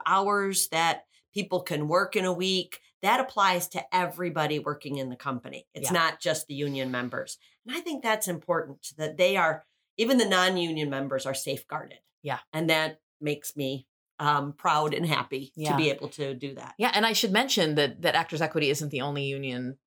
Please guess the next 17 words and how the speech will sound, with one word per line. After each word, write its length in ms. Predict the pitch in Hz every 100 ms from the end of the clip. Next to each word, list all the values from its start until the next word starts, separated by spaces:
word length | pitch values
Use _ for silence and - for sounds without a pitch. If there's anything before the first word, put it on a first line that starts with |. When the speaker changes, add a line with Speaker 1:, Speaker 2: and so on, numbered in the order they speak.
| 147
Speaker 2:
that 200 | 143 -
we 320 | 151 143 143
work 380 | 135 147 202 -
with. 220 | 139 - - - -
Um, 340 | 143 135 139
we're 120 | 147
one 160 | 147 147
of 80 | 143
the 80 |
only 220 | 131 143 139
companies 500 | 147 139 135 135 - - _
in 180 | 151 135
town 440 | - 190 185 120
that, 220 | 123 - 147
that 140 | 131
works 360 | 139 127 - -
with, 300 | 147 127